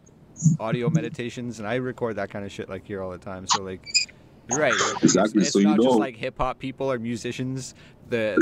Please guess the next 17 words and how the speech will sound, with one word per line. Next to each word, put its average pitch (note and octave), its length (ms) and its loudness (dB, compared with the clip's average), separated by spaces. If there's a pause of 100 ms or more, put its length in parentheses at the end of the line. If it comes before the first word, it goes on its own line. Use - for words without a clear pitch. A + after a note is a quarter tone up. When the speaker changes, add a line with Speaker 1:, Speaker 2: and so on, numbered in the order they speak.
Speaker 2:
Yeah, A2 200 6
Speaker 1:
the, F2+ 140 0
Speaker 2:
it's - 160 -4
bigger A#2+ 180 8
Speaker 1:
the, A2 60 6
Speaker 2:
than G#2 140 4
Speaker 1:
the G2 80 4
Speaker 2:
that. F#2 60 4
Speaker 1:
clientele B2 540 -2
could A#2+ 220 -4
be G#2 460 -6 (520)
all, A#2 240 0
like, A2+ 200 -2
voiceovers. A#2+ 1000 0
It A2 100 -8
could G#2 200 -4
be, G#2 180 -6